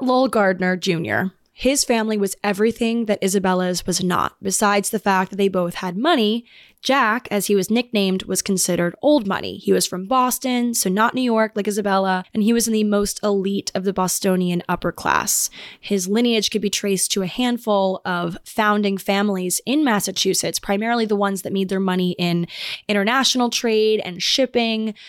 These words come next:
which isn't very surprising. So yes, Jack came from money, but he was also a smart guy. He would go on to invest the money that he inherited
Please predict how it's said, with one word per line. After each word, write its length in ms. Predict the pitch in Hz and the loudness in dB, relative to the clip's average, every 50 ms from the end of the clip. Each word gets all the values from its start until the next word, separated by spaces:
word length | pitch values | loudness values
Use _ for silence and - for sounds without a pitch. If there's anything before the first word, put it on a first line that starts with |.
| - - - _ _ - | -20 -20 -20 _ _ -4
which 120 | 208 - | -2 2
isn't 180 | 214 190 196 190 | 2 2 2 2
very 160 | 190 180 160 | 0 -2 -2
surprising. 640 | - - - - 254 247 240 233 240 220 214 202 - - - - - - - | -4 -4 -2 -2 0 0 0 0 0 -2 -2 -4 -6 -10 -14 -14 -14 -12 -6
So 160 | - - 285 | -2 0 2
yes, 320 | 285 277 202 - - - | 2 2 0 0 -4 -4
Jack 440 | - - 247 247 254 254 269 - - - | -2 0 0 2 2 0 -2 -4 -8 -8
came 320 | - - 226 220 214 214 | -2 0 0 0 0 -2
from 200 | 208 - 240 226 | -2 -2 0 2
money, 480 | 208 190 180 180 180 185 185 196 202 _ _ - | 2 0 0 -2 -2 -2 -2 -4 -6 _ _ -4
but 80 | 214 208 | 0 2
he 100 | 226 240 | 2 2
was 120 | 247 - | 0 0
also 440 | - 208 196 196 185 - - 190 175 | -2 0 0 0 0 -2 -2 -2 -2
a 80 | - 202 | -2 -2
smart 460 | - - - - 185 180 180 - - | 0 0 0 0 -2 -2 -4 -4 -4
guy. 420 | 254 269 269 113 - 101 175 214 - | -2 0 0 0 0 -2 -4 -6 -12
He 200 | - - 214 208 | -10 -6 -4 -2
would 320 | 196 196 196 190 185 - | -2 0 0 -2 -2 -4
go 180 | - 202 208 208 | -4 -2 0 0
on 160 | 214 214 214 196 | 0 0 -2 -2
to 120 | - 226 | -2 -2
invest 540 | 202 190 180 202 220 311 359 - - - - | -2 -2 0 0 2 2 2 0 -2 -2 -2
the 60 | 247 | 0
money 280 | 226 208 196 196 196 196 | 0 0 0 0 0 -2
that 80 | 190 | -2
he 180 | 196 175 - 196 | -4 -4 -2 -2
inherited 680 | 185 175 - 247 254 262 262 233 202 185 185 190 196 | -2 -2 -2 0 0 2 2 2 2 2 2 0 -2